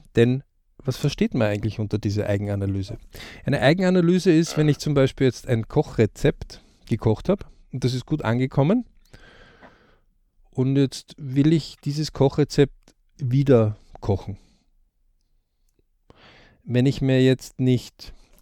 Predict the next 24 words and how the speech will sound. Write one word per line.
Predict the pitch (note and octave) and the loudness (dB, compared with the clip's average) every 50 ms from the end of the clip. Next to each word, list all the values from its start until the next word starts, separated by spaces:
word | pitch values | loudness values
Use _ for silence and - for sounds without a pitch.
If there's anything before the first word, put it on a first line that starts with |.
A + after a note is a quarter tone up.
| - | -6
aus | - A2+ - | -4 -4 -2
der | - A#2 A2 | 0 2 2
Erinnerung | G#2+ G#2 A#2+ D3 E3+ D#3+ C#3 B2+ A#2+ A#2+ A2+ - | 2 2 2 2 2 0 0 -2 -2 -4 -4 -6
das | - G#2+ - - | -8 -6 -2 0
Richtige | B2+ C#3+ C#3+ - - C#3 - - - - | 0 0 0 -2 -6 -8 -6 -6 -4 -4
abrufe | A2+ - - A#2+ A#2 A2+ A2+ - - - F3 G3 F#3+ - _ _ _ _ _ _ _ _ _ _ _ _ _ | -4 -6 -4 -4 -4 -4 -4 -2 0 0 0 0 -2 -6 _ _ _ _ _ _ _ _ _ _ _ _ _
oder | - A#2+ A#2 A2 G#2+ | -4 -4 -2 -2 -2
es | G2+ G#2 - | -4 -4 -2
aufgeschrieben | A2+ C3+ C3 - - B2+ - - A#2 A#2 A#2 A#2 A2+ | -2 -2 -2 -2 -4 -6 -2 0 0 0 0 0 0
habe | A#2 D3+ - - - - - _ _ _ _ _ _ - - - | 0 0 -2 -4 -8 -20 -20 _ _ _ _ _ _ -20 -12 -10
oder | A#2+ A2+ A2 G#2+ | -8 -6 -4 -2
nachsehen | A2 G#2 A2 C3+ C#3 - - - - _ _ _ _ _ _ - - - - A#2+ A#2 A#2+ A#2+ A#2 | -2 0 0 -2 -2 -4 -8 -20 -20 _ _ _ _ _ _ -20 -20 -6 -2 0 0 0 -2 -4
kann, | - A#2 A2+ A#2 B2+ B2+ A#2 A#2 | -4 -4 -2 -2 -2 -4 -4 -4
wo | A#2 B2 B2 | -2 -2 -4
ich | A#2+ - | -4 -6
das | - A#2 - - | -6 -8 -6 -2
Kochrezept, | - C#3 C3+ - - A#2+ - - - A2+ - - - - - - | -2 -2 -2 -2 -4 -6 -4 -2 -2 -4 -4 -4 -10 -16 -12 -10
äh, | A#2+ A#2 A2+ A2 A2 A2+ A#2 - - - _ _ _ | -6 -6 -4 -4 -4 -6 -8 -10 -14 -20 _ _ _
gelesen | - A#2+ A2 A2+ A2+ A#2+ C3+ D3+ D3+ | -2 0 2 2 2 2 0 0 -2
habe, | D#3+ F3+ G3 - - _ _ _ _ - - - - - - - - - - _ - _ _ - - - - | -2 -2 -2 -4 -10 _ _ _ _ -20 -20 -20 -20 -20 -20 -20 -20 -20 -20 _ -20 _ _ -20 -20 -16 -4
dann | - B2+ B2 B2+ B2 A#2 | 0 2 2 2 2 2
wird's | A#2 C3 D3 D3 - - - - - - - - _ _ _ _ _ _ _ _ _ _ _ _ _ _ _ _ _ _ _ _ _ _ _ _ - | 2 2 2 2 0 -6 -14 -14 -14 -14 -18 -20 _ _ _ _ _ _ _ _ _ _ _ _ _ _ _ _ _ _ _ _ _ _ _ _ -2
sehr | - C#3 C#3 | 2 4 4
spannend, | B2+ - - G2 F2+ G2+ C3+ F3+ G#3 - - | 4 4 2 2 4 4 4 2 0 0 -4